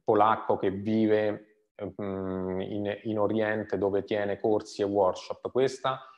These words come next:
è stata un'immagine che la, lo scorso anno, se non sbaglio, ha vinto un importantissimo riconoscimento a livello mondiale ed è un'immagine che parla da sola. Poi ogni fotografo, ecco, la bellezza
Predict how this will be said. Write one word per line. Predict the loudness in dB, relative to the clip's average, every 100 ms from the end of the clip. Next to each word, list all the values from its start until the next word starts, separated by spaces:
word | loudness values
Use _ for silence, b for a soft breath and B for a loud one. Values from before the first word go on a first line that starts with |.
| B -12
è |
stata | -12 0 2 4 2 0 -4 -8 _
un'immagine | -4 -2 0 0 0 -2 -4 -2 -2 0 0 -2 -4 _ _
che | -2 2 4 6 6 6
la, | 6 4
lo | 4 -2 -4
scorso | -4 -4 0
anno, | 0 2
se | 0
non | -2
sbaglio, | -2 2 4 4 4
ha | 4
vinto | 2 -6 -4
un | -4
importantissimo | -4 -4 -6 -6 -8 -6 -6 -6 -4 -2
riconoscimento | -2 -4 -6 -8 -6 -4 -4 -4 -4 -4 b b b
a | -4
livello | 0 2 2 2
mondiale | 0 -2 0 2 4 4 0 -2 -14 _
ed | -2 4
è | 6 6 4
un'immagine | 2 0 0 2 2
che | 2 2
parla | 2 4 2
da | 2
sola. | 4 6 6
Poi | 6 6
ogni | 4 -2
fotografo, | -2 4 4 6 2
ecco, | 2 0
la | 2
bellezza | 2 4 4 4 -2 -6 -6